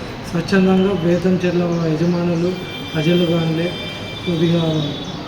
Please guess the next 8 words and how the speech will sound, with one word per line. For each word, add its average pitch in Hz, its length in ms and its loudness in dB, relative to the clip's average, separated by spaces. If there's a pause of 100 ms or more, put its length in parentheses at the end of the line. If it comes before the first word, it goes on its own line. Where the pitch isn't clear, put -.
(540)
ఆ, 170 280 0
మైనింగ్ 175 380 4
వాళ్ళు 170 180 2
కానీ, 160 380 -2 (160)
పెద్ద 165 220 0
పెద్ద 170 240 0
పారిశ్రామికులు 170 680 -2
కానీ, 156 320 -2